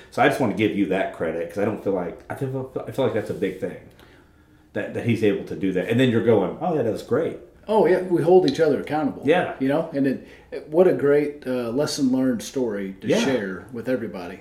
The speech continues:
Speaker 2: And that's, that's it. We all, again, not to beat the dead
Speaker 1: No,
Speaker 2: horse,
Speaker 1: go ahead.
Speaker 2: we all fuck up. We all
Speaker 1: Yeah.
Speaker 2: make mistakes. It's gonna happen. Own it. Mo-, learn from it. Don't repeat it. Move on.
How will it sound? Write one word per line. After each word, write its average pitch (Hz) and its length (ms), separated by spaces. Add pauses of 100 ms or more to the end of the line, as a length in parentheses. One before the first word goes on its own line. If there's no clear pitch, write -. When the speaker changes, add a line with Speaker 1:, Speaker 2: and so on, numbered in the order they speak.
(140)
Speaker 2:
And 127 240
that's, 131 440
that's 139 280
it. 147 140
We 147 160
all, 151 500 (380)
again, 98 460
not 139 180
to 120 60
beat 117 220
the 104 40
dead 107 380
Speaker 1:
No, 208 80
Speaker 2:
horse, 151 100
Speaker 1:
go 151 60
ahead. 185 180
Speaker 2:
we 147 100
all 147 120
fuck 135 260
up. 107 180
We 113 120
all 135 160
Speaker 1:
Yeah. 190 100
Speaker 2:
make - 120
mistakes. 107 520
It's 135 140
gonna 180 180
happen. 117 480 (180)
Own 131 220
it. 143 260 (140)
Mo-, 131 180
learn 131 260
from 147 220
it. - 300
Don't 139 240
repeat 135 320
it. 139 260 (140)
Move 135 180
on. 120 360